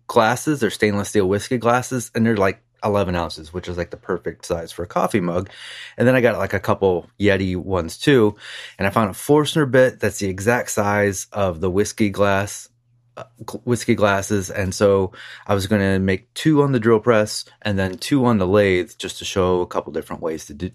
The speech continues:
to do it. And, uh, so I glue up some blanks, and I wanted to get a flat bottom.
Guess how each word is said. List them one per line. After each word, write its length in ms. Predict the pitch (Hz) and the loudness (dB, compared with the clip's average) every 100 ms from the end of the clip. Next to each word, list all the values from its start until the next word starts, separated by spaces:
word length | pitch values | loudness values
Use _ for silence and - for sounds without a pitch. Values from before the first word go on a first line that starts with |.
| _ - | _ -12
to 100 | 95 | -2
do 160 | 98 | 0
it. 160 | 180 - _ _ _ _ _ _ - - - | 0 -2 _ _ _ _ _ _ -20 -6 0
And, 360 | 113 110 104 - - - - - - - - | 2 4 0 -4 -18 -20 -20 -20 -20 -10 -2
uh, 260 | 107 101 | 0 0
so 160 | 95 113 | 0 0
I 60 | 113 | 2
glue 280 | 135 175 165 | 4 6 6
up 140 | 131 | 2
some 240 | - 101 | 0 0
blanks, 440 | 90 104 92 80 - | 2 2 2 -2 -4
and 100 | 104 | 0
I 40 | |
wanted 200 | 104 131 | 2 4
to 60 | 113 | 4
get 100 | 104 | 2
a 60 | 90 | 0
flat 340 | - 113 107 | 0 0 2
bottom. 460 | 104 113 101 92 | 2 4 2 0